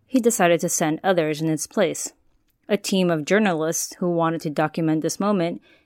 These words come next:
and his personal team. Due to the threats, though, Ismael then decided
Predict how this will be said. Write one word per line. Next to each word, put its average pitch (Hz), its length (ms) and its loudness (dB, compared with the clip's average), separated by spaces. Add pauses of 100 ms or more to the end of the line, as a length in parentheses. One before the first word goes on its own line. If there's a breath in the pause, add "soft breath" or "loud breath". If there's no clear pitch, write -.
(120)
and 196 300 -2
his 214 240 0
personal 156 500 -4
team. 147 360 0 (920)
Due 240 160 6
to 214 140 0
the 170 100 2
threats, 185 400 0
though, 147 300 -6 (380)
Ismael 190 680 2
then 180 160 0
decided 151 560 -2